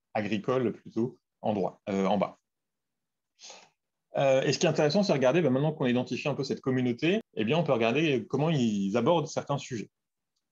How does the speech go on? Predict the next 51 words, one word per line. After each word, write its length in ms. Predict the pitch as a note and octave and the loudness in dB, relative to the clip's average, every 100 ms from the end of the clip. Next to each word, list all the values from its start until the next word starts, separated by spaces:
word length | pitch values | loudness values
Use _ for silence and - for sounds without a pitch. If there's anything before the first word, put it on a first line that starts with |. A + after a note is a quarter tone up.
| _ C#3+ | _ -4
Et 100 | C#3+ | 0
donc, 340 | D#3+ G3 F#3+ | 2 2 2
euh, 220 | C#3 B2 | 0 2
bah, 100 | A2+ | 2
les 140 | A#2 D3 | 2 4
néonicotinoïdes, 880 | F3+ E3+ D3 C#3+ - A#2+ G2+ F#2+ | 4 2 0 -4 -2 -2 -2 -4
par 160 | - F#2 | -6 -6
exemple, 440 | F#2+ C3+ F#3+ G#2+ F#2+ _ _ - _ | -4 -2 -2 -4 -6 _ _ -20 _
alors 280 | - G2+ G2+ | 0 0 2
ils 180 | F#2+ A2+ | 0 0
ont, 260 | A2+ G2+ | 0 0
euh, 200 | F#2 F2+ F#2+ F2+ - | 0 -2 -4 -8 -6
beaucoup 320 | G#2 C3 D3 | -4 -4 -4
fait 140 | C3+ | -4
parler 280 | B2+ A#2 A2+ | 0 2 2
d'eux 280 | A2 A#2 B2+ | 0 -2 -4
ces 120 | - | -4
derniers 300 | G2+ G2+ G2 | -2 -2 -2
temps 420 | A#2+ A#2+ A#2+ G#2+ - | -2 -2 -2 -6 -6
parce 320 | A2+ - - | -6 -6 -12
que, 400 | - B2+ B2+ B2 A2 | -2 0 0 0 0
euh, 180 | G2 G2 | 0 0
on, 520 | G2+ G2 F#2+ F#2 F2 | 0 0 0 -2 -4
ils 160 | F#2 G#2+ | -2 -2
ont 60 | |
été 180 | G2+ A#2 | 0 0
réautorisés 800 | G#2+ G#2+ A#2 G#2+ G2+ A2 A2+ F#2+ | 0 0 0 -2 0 0 2 0
pour 220 | - A2 | -2 -4
la 100 | F#2+ | -2
culture 280 | G2+ F#2+ - | -4 -8 -10
sur 180 | - F2+ | -10 -8
betterave. 480 | F2+ - D#3+ D3+ A#2 | -6 0 0 2 0
Et 60 | |
donc, 180 | A2+ A#2 _ _ _ A2 | -2 -4 _ _ _ -4
la 100 | G#2+ | 0
manière 240 | B2 C#3 | 2 0
dont 140 | B2+ | -2
ils 200 | G#2 G#2+ | -2 -2
ont 60 | A2+ | 0
été 160 | A2+ A2 | 0 0
abordés, 600 | G2 F#2+ A2+ D3 E3+ - | 0 0 0 2 0 -2
euh, 80 | F#2 | -6
bah, 180 | F2+ - | -8 -12
évidemment, 380 | F#2 G2 G#2+ A#2 | -10 -4 -2 -2
c'était 440 | A2 G2 G2 G2 | -6 -12 -4 -4
d'actualité, 520 | F#2 G2 - G#2 A2+ G2 | -2 -6 -4 0 0 0
donc 160 | F#2+ | -4
beaucoup 320 | G2 G#2 - | -6 -10 -10
sur 120 | A2+ G2+ | -8 -4
les 60 | |
betteraves, 560 | F#2 F2 A#2+ C#3 D3+ | -4 -4 -2 0 0